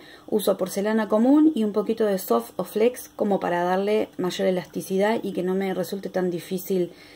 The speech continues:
eh, moverla entre mis manos. Ustedes saben que tengo problemas en las manos, así es que la porcelana sola es un poquito más dura. Lo que les quiero mostrar, bueno, ya les comenté en otro video muy, muy cortito que se puede colorear con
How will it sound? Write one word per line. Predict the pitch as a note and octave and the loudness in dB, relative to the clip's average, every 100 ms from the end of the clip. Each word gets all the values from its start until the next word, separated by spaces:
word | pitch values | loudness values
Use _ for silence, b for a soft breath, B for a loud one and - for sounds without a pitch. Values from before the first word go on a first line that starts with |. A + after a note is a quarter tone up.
| B B B B E3 | B B B B -8
eh, | D#3 D#3 D3+ C#3+ C#3+ D3 - - D#3 D#3 - | -6 -4 -6 -6 -8 -10 -12 -14 -16 -18 -16
moverla | - D#3 D#3 E3+ F3+ F#3 F#3+ F3+ | -10 -2 0 2 2 2 2 2
entre | E3+ D#3+ D#3 | 0 -2 -2
mis | D#3+ D3 | -2 0
manos. | F3+ F3+ F3+ | 0 0 -2
Ustedes | D3 F3 D#3+ | -4 -2 -2
saben | E3 D#3 | -2 -4
que | D3 | -2
tengo | D3+ D#3 | 0 0
problemas | C#3+ E3+ E3 E3 E3 | 0 0 2 2 0
en | E3+ | -4
las | E3 | -6
manos, | F#3 G#3+ A3 F#3 | -4 -2 -2 -4
así | E3 | -6
es | E3 | -6
que | - E3+ D#3 B B B | -4 -6 -6 B B B
la | - | -6
porcelana | F#3+ F3+ F3+ G3 | -4 0 2 2
sola | G3 G#3 G#3+ | 0 0 0
es | G#3 | -2
un | |
poquito | E3 F3+ F#3 | -6 -4 0
más | F#3 | 0
dura. | G3+ C#4 B3 B3 - B B B B B | 4 4 4 2 -4 B B B B B
Lo | - G3+ | -2 0
que | |
les | A3+ A3+ | 2 0
quiero | - D#4 | 2 6
mostrar, | D4 C#4 D#4 D#4 D4+ | 6 6 2 2 2
bueno, | A3 E3+ E3 - | 2 2 0 -4
ya | - A#3+ | -2 0
les | A#3+ | 0
comenté | - G#3+ G#3+ C4+ | 0 0 2 4
en | C#4 | 4
otro | A#3+ A3 | 4 2
video | G#3 A3+ | 2 2
muy, | A3+ C4 | 4 4
muy | B3+ | 4
cortito | B3+ B3 B3 D4+ D4 E4 E4 B B B | 4 0 0 0 0 -2 -2 B B B
que | - | -4
se | G3+ | 0
puede | G3+ A#3+ | 4 4
colorear | - F#3+ F#3+ G#3 G#3 | 4 2 2 2 0
con | - G#3 A#3+ | 0 0 0